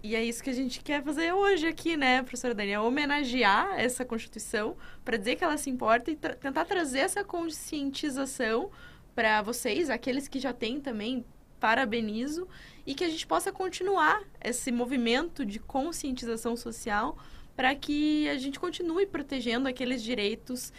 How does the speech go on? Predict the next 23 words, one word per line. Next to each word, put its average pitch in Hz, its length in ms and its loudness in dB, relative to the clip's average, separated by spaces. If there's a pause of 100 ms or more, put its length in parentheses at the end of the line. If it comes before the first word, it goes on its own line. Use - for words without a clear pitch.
(220)
que 277 100 0
nos 269 240 4
afetam, 233 720 0
que - 160 -6
me 214 100 -2
afetam, 214 440 0
que 196 80 -10
afetam 196 340 -10
você, 214 460 -4 (340)
que - 80 -12
afetam 202 340 -6
vocês 214 380 -4
que - 40 -18
estão 208 160 -6
nos 202 100 -6
assistindo, 233 680 -4 (520)
pra 277 100 -2
que 294 80 -2
as 320 80 0
nossas 311 320 -2
futuras 294 400 -2
gerações 285 600 -2
sejam, 302 680 -4